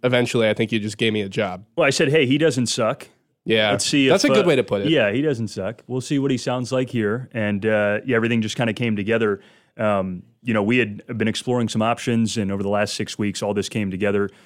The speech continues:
Speaker 2: Shout out to a lot of folks here in the front office that have really helped, front office of the Loons, that is. Elizabeth Getzinger, who's hanging out with us in the studio right now. Great job on the logo, the brand kit, the website,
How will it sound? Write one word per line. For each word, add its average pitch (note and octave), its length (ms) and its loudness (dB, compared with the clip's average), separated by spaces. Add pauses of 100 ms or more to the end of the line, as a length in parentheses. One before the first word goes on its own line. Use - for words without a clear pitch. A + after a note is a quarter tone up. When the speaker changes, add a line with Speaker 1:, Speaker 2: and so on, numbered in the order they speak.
(140)
Speaker 2:
Shout B2 200 0
out A2+ 120 2
to A2+ 100 -2
a - 20 2
lot G#2+ 160 2
of G#2 60 -2
folks G#2 260 -2
here A2 100 -2
in G2 60 -2
the F#2 60 -4
front G2+ 180 -2
office G2 340 -4
that F#2+ 100 -6
have F2 80 -10
really G2+ 240 0
helped, F#2+ 260 -4
front G#2+ 160 -2
office F#2 220 -4
of - 20 -8
the F#2 60 -4
Loons, G2 260 -2
that F#2+ 140 -4
is. F#2 160 -6
Elizabeth G2 320 -4
Getzinger, G2+ 400 -4
who's F#2 180 -4
hanging F#2+ 180 -4
out F#2+ 100 -4
with G2 120 -4
us F#2+ 140 -6
in G2 60 -4
the F2+ 60 -6
studio G2+ 300 -2
right F#2 240 -2
now. G2 280 -2 (360)
Great A#2+ 180 2
job A2+ 220 2
on G#2 60 0
the G2 60 0
logo, A2 340 2
the G2+ 80 -4
brand G#2+ 340 0
kit, A2 220 -2
the G2 60 -2
website, G#2+ 580 0